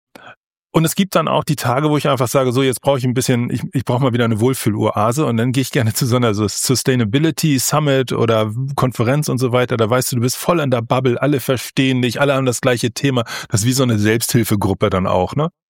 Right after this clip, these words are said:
Da bin ich dann drin und denk so, oh, das ist alles gut, ich beschäftige, ich gehöre zu den Guten, ich beschäftige mich mit tollen Themen, wir sind alle toll hier, super.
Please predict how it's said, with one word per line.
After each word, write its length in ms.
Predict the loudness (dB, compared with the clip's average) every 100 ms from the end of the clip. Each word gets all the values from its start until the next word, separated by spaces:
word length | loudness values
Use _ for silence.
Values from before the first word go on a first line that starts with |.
| _ _ -2
Da 140 | 0
bin 140 | 2 0
ich 100 | 0
dann 180 | -2
drin 280 | 0 0 0
und 120 | 0
denk 140 | 0 0
so, 140 | 2
oh, 80 | 2
das 140 | 0 0
ist 100 | 0
alles 300 | 0 0 -2
gut, 260 | -2 0
ich 100 | -2
beschäftige, 500 | -2 0 0 0 -2
ich 120 | 0 0
gehöre 160 | 0
zu 100 | 0
den 80 | 0
Guten, 260 | 0 -2 -2
ich 60 | -2
beschäftige 420 | 0 0 0 0
mich 120 | 0
mit 100 | -2
tollen 320 | 0 0 0
Themen, 380 | 0 2 2 -2 -6 -10 -8 0
wir 100 | 0
sind 140 | 2 0
alle 220 | 0 0
toll 260 | 0 0
hier, 180 | 0 -2
super. 440 | 0 -2 0 -4